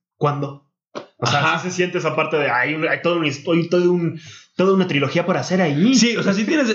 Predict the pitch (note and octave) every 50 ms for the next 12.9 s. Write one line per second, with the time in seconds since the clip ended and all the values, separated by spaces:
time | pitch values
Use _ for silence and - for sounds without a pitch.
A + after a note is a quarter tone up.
0 | G3+ F#3 G#3+ G3 B3+ B3+ B3+ - - - G#3 G#3 G#3 - - - - - - -
1 | - - - A#2 A2+ G#2 G2+ G#2 G#2 G2 F2+ F2+ F#2 - - - - C3 E3+ D#3+
2 | D3+ E3 F3 G3 G3 F#3+ D#3+ C#3+ C#3 C#3 C#3+ D3 D3 D#3+ E3+ E3 - - - -
3 | C#3+ C3+ C3 C3+ C3 D3 C3+ B2+ B2+ B2 B2 A#2+ B2+ B2 D3 F3+ F3+ F#3+ G3+ G3
4 | F3 D#3 C#3+ B2+ B2+ C3+ C3 C3+ C#3 D3 D#3+ - - - - - _ _ _ -
5 | B2+ B2 B2 A#2+ A#2 A2+ A2+ A2+ A2 A2 A2 B2+ A#2+ B2+ A#2 B2+ B2 C3+ C#3 B2
6 | A2+ A2 - D3 D3+ D#3+ D3 C3+ B2+ B2+ B2 C3+ E3 D3 A2+ A2 G#2+ D3 D#3+ D3
7 | C#3 C#3+ C#3+ C#3+ C#3 B2+ D#3 D#3+ D3+ C#3+ - - - D3 C#3+ C#3 F3 F#3+ G3 G3
8 | - - - - - D#3+ D3+ E3+ F#3 F3 E3 C#3+ D#3 D#3 C#3+ F#3 E3 - - D#3
9 | D#3 D3+ D3+ D#3 D3+ C#3 - - - - _ _ _ _ _ _ _ - C#3+ E3+
10 | G3 G#3 A3+ A3 A3 G3 - G#3 G#3+ G#3 A3 G3+ G3 G3+ G3+ G#3 G3+ G#3+ A3 G#3+
11 | F#3+ F3 - E3 F#3+ F#3+ F3+ - D3+ B2+ D#3+ D#3 D3 C#3 C3+ C3 D#3 D#3 C#3+ C#3
12 | D#3 F3+ F3 F#3 F3+ E3+ E3+ E3 D#3+ E3+ E3 D#3 C#3 B2+ C#3+ C#3+ C#3+